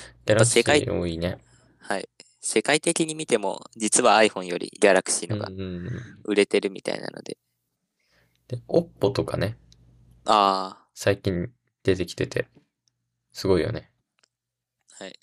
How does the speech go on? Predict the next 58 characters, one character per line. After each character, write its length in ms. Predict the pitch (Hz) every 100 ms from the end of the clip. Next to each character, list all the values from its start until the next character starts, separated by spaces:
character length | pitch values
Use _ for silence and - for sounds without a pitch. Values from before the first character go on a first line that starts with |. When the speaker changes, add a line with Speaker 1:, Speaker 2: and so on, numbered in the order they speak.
| _
Speaker 1:
そ 160 | -
の、 220 | 107 98 101 98
韓 200 | - 170
国 140 | 120 -
と 180 | - 104
か 160 | 98
ア 60 | 101
ジ 140 | 117
ア 80 | 135
系 200 | - 143
の、 220 | 135 127 - -
Speaker 2:
う 60 |
ん 40 | 120
う 140 | 110
ん 40 | 98 92 87 87 82 - - _ _ -
う 60 | 104
ん。 40 |
Speaker 1:
そ 160 | 104 107
れ 60 |
が 40 | 104
今、 240 | 95 - - - _ _ _ -
Speaker 2:
安 140 | -
い 20 |
Speaker 1:
は 0 |
い。 20 | 95
Speaker 2:
Android 300 | 85 80 78 -
ス 120 | -
マ 80 | -
ホ 60 | _
っ 40 | -
て 80 | -
感 140 | -
じ。 60 | -
い 20 | _ _ - - - _ _ _ _ _
や、 100 | 107
僕 220 | 101 120 160
が 100 | 170
気 140 | 160
に 80 | 160
な 120 | 156
っ 20 |
て 160 | 151 107
る 100 | 90
の 100 | 82
は、 60 | 78
あ 20 |
の、 140 | 80
Google 500 | 95 131 151 156 151
Pixel 460 | 151 123 - 131 123
Fold。 520 | 123 110 78 - - _ _ _ _ _ _ _ _ _ - - _
折 160 | - 110
り 60 | -
た 100 | 104
た 180 | 101 95
み 40 |
の 80 |
Speaker 1:
あ 40 |
ー。 40 | 151